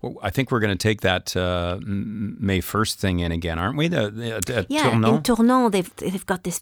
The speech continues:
Speaker 2: big festival of flowers, and I loved it last year.
Speaker 1: Yeah.
Speaker 2: There was so much to see, so many different plants. Um, there's other kinds of wares that are being <laughs> sold,
Speaker 1: Yeah.
Speaker 2: you know,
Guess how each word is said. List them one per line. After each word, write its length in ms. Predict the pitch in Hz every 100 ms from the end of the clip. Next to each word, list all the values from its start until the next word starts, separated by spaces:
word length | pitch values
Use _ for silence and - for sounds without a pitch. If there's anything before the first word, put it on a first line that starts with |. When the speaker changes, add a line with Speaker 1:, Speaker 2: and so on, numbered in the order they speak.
| _
Speaker 2:
big 200 | 269 214
festival 600 | - - 220 - 180 165
of 60 | 143
flowers, 500 | - 170 175 165 151
and 120 | 160 - - - -
I 260 | 240 214 185 -
loved 460 | - 180 214 247 220
it 100 | 190
last 320 | 156 143 -
year. 160 | 147 131
Speaker 1:
Yeah. 100 | 98
Speaker 2:
There 80 | 82
was 120 | 143
so 420 | - - 214 233
much 260 | 233 226 -
to 80 | 202
see, 380 | - 185 180 185 - - -
so 320 | - - 247
many 180 | 254 254
different 300 | 214 185 170
plants. 680 | - 170 165 170 - - - -
Um, 240 | 147 147 165 -
there's 300 | 214 220 - -
other 440 | 170 175 160 151 - - -
kinds 320 | - 175 160
of 100 | 151
wares 340 | 165 190 208 202
that 100 | 202
are 60 |
being 320 | 190 190 190
<laughs> 120 | 180 -
sold, 520 | - 214 214 214 208
Speaker 1:
Yeah. 100 | 185
Speaker 2:
you 80 | 170
know, 240 | 165 160